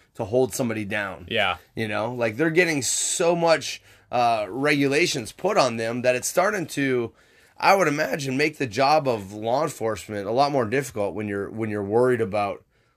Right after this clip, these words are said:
Speaker 1: like, handling somebody wrong. If somebody's trying to fight me in real life, I'm smashing you
Speaker 2: Yeah.
Speaker 1: and I'm breaking you, dude, whatever, right? But if someone, if your job is a police officer where you're more likely to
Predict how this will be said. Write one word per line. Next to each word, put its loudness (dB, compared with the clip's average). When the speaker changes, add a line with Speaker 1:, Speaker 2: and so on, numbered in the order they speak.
Speaker 1:
like, -6
handling -4
somebody -4
wrong. -4
If -6
somebody's 4
trying 6
to 2
fight 2
me -2
in 0
real 4
life, -4
I'm 0
smashing 2
you -2
Speaker 2:
Yeah. 0
Speaker 1:
and 4
I'm 0
breaking 4
you, -14
dude, -8
whatever, 4
right? 2
But 2
if -2
someone, 0
if 2
your 6
job 4
is -4
a 0
police -2
officer 0
where 2
you're 4
more 2
likely -2
to -10